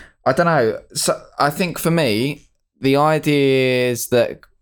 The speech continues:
make it through are always the ones that are really actually genuinely useful to me and will save me time.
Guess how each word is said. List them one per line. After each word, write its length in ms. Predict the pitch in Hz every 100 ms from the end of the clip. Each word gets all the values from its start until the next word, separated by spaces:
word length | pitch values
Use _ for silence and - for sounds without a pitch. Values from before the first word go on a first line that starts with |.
| -
make 300 | 123 117 120
it 100 | -
through 320 | - 113 104
are 60 | 104
always 420 | 131 131 127 120
the 100 | 117
ones 300 | 117 110 107
that 140 | 110
are 180 | 85 104
really 480 | 104 113 110 104 104
actually 360 | 101 - -
genuinely 480 | 101 113 104 101 98
useful 420 | 98 107 - 95
to 120 | 90 92
me 160 | 95
and 140 | 92 92
will 80 |
save 320 | 95 110 104 104
me 140 | 98
time. 420 | 113 107 147 180